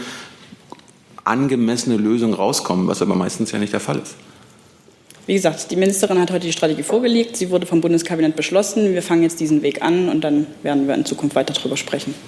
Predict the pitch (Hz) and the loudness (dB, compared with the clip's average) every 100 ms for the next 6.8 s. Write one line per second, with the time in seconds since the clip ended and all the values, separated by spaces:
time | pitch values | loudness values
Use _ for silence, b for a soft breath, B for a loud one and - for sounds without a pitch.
0 | B B - - - 123 110 110 127 135 | B B -4 -2 0 0 0 0 0 2
1 | 92 95 80 98 113 104 110 - 139 - | 2 2 2 2 2 2 2 2 -2 -4
2 | - - - - - - - - - 156 | -6 -8 -18 -20 -20 -20 -20 -16 -6 -2
3 | 185 202 185 190 180 170 - - 175 233 | 0 0 2 2 2 2 -2 0 2 2
4 | 220 101 202 - 214 220 - 180 - - | 2 2 0 2 2 2 2 0 -2 -12
5 | - - - 170 170 180 165 165 156 - | -18 -18 -2 0 2 2 2 2 0 0
6 | 165 156 - 156 151 147 151 143 | -6 -6 -4 -6 -6 -6 -4 -4